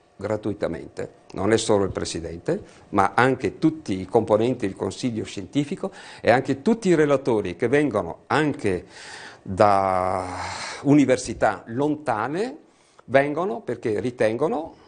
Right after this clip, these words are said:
ovviamente un onore, eh, essere a Lavigna ad offrire il loro contributo scientifico.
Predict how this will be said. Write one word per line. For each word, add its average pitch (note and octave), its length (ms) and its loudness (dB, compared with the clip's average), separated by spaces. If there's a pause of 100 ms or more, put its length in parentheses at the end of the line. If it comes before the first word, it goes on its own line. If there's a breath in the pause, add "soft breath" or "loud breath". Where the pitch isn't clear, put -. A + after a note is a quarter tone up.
ovviamente G#2 560 -2
un D#3 240 2
onore, C3 520 0
eh, A2 320 -6
essere C#3 580 -2
a A2 100 -4
Lavigna G#2+ 480 -4
ad B2 120 -8
offrire A#2 440 -6
il A#2+ 80 -6
loro G2+ 260 0
contributo A2+ 600 -4
scientifico. - 640 -16